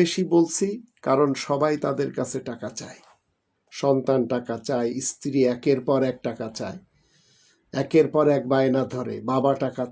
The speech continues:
চায়, মা টাকা চায়, ভাই বোন, আত্মীয় স্বজন সবাই টাকাই চায়। তো অনেক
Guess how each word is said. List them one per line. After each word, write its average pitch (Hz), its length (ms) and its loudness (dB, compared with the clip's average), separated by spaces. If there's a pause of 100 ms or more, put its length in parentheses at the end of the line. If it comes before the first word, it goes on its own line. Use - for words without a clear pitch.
চায়, 117 260 -6
মা 131 260 -2
টাকা 131 320 -6
চায়, 113 360 -10 (160)
ভাই 143 200 2
বোন, 135 300 6 (300)
আত্মীয় 131 340 -6
স্বজন - 280 -2
সবাই 208 320 -2
টাকাই 156 420 -2
চায়। - 180 -18 (3000)
তো 160 60 0 (140)
অনেক 185 180 6